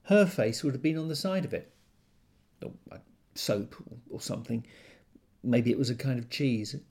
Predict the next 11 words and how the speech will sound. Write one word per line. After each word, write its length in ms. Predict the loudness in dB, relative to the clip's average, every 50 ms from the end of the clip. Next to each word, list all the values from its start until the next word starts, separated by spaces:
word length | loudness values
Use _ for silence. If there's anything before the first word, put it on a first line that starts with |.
| _ _ -18 -14 -14 -12 -12 -12 -10 -8
don't 200 | -8 -8 -8 -6
know. 280 | -4 -4 -4 -4 -4 -6 -8 -12 _ _ _ _ _ _ _ _ _ _ _ _ _ _ _ _ _ _ _ _ _ _ _ _ _ _ _ _ _ _ _ _ _ _ -20 -20 -20 _ _ _ _ _ -2
Her 160 | 0 2 2
ambition, 680 | 2 2 4 6 8 8 8 6 0 -4 -6 -6 -8 -10 -16 _ _ _ _ -8
of 220 | -8 -8 -8 -8
course, 420 | -6 -2 0 0 0 -2 -6 -14 -16 -6
was 200 | -4 -2 -2 -2 -4
to 80 | -6
become 340 | -8 -10 -8 -4 -2 0 0
an 100 | 0 0
actress, 640 | 0 -2 -2 -4 -6 -8 -8 -8 -8 -8 -10 -14